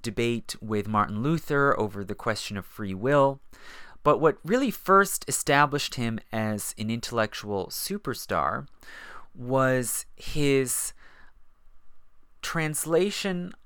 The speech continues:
of the New Testament, right? So when people read the New Testament in the fifteenth and sixteenth centuries, they usually read the Latin Vulgate,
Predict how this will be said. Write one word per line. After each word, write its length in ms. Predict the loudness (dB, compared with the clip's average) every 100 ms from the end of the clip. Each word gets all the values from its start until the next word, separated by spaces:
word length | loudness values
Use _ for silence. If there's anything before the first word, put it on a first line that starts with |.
| -4
of 480 | 2 4 4 2 -4 -10
the 120 | -6
New 240 | -2 -2 -2
Testament, 800 | 0 0 0 -4 -8 -12 -16 -20 -20 -20 -20 -12
right? 220 | -10 -10 -12 -20 -12
So 160 | -2 0
when 140 | 0
people 400 | -2 -4 0 0
read 300 | 8 10 10
the 60 | 6
New 200 | 2 0
Testament 560 | 0 0 0 -4 -4 -4
in 140 | -6
the 60 | -6
fifteenth 600 | -6 -8 -4 -4 -4 -6
and 140 | -10
sixteenth 460 | -8 -8 -8 -8 -6
centuries, 480 | -8 -8 -6 -6 -4
they 100 | -4
usually 640 | -2 0 0 -2 -2 0
read 500 | 4 4 4 -2 -14 -16 -14 -10 -4
the 100 | 0
Latin 500 | 6 6 6 -2 -6
Vulgate, 720 | 0 2 2 0 -6 -8